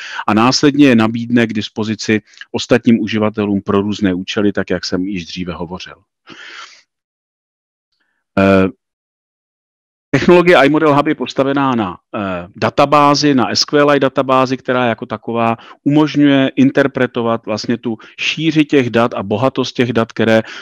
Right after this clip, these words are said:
s takovým infrastrukturním projektem souvisí a převést vlastně, synchronizovat data z různých aplikací do jednoho konzistentního modelu, který následně bude tím, že je databází přístupný i pro jiné aplikace, než například kedové nebo bimové,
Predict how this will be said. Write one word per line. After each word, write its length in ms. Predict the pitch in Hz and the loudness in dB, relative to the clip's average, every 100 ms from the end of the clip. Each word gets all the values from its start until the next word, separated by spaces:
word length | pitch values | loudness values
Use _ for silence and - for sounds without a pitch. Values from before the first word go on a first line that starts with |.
| - | -8
s 80 | - | -4
takovým 400 | 110 123 117 117 | -4 0 2 2
infrastrukturním 800 | 107 - 110 - 101 113 110 107 | 0 -2 -4 -6 -8 -4 -2 0
projektem 560 | 104 101 98 - 98 95 - - | 0 -2 -2 -2 -2 -2 -8 -10
souvisí 760 | - 107 113 120 - 117 113 113 - - - | -4 -2 -2 -4 -2 0 0 -2 -10 -14 -6
a 100 | 92 | -6
převést 500 | - 127 123 131 - | 0 2 4 4 4
vlastně, 340 | 120 - 113 | 0 2 0
synchronizovat 640 | - 107 113 117 110 113 110 | 0 -2 0 -2 -2 -4 -4
data 220 | 107 104 | -2 -4
z 80 | 107 | -6
různých 420 | 117 127 143 131 | -8 -2 0 0
aplikací 640 | 110 113 107 110 - 110 - - - | -2 -4 -2 -4 -2 -4 -4 -18 -6
do 140 | 98 | 0
jednoho 340 | 98 107 113 117 | 2 2 2 0
konzistentního 720 | 107 104 104 - 104 110 98 | 0 -2 0 0 -2 -2 -4
modelu, 340 | 98 104 120 | -4 -4 -4
který 200 | 120 151 | 0 2
následně 720 | 139 131 131 - 143 143 143 - - - | 4 4 2 0 2 4 4 0 -14 -18
bude 280 | 104 123 135 | -4 0 0
tím, 280 | 131 - 127 | 0 0 2
že 120 | 135 | 4
je 60 | 123 | 2
databází 680 | 107 117 117 120 120 123 | 2 0 0 2 0 -2
přístupný 680 | 120 - 107 - 120 127 117 | -6 -6 -8 -8 -6 -2 -2
i 140 | 117 117 | -2 -6
pro 300 | 120 110 101 - | -4 -4 -4 -6
jiné 320 | 104 120 131 | -2 0 2
aplikace, 600 | 123 123 117 117 - 120 - - - | 0 -2 -4 -4 -2 -2 -4 -14 -2
než 260 | 101 113 | 0 0
například 520 | - 104 - 104 107 - | 0 -2 -4 -4 -4 -4
kedové 480 | - 98 101 101 | -4 -2 -2 -2
nebo 240 | 98 95 92 | -2 -4 -6
bimové, 540 | 90 90 90 90 90 | -6 -6 -4 -4 -6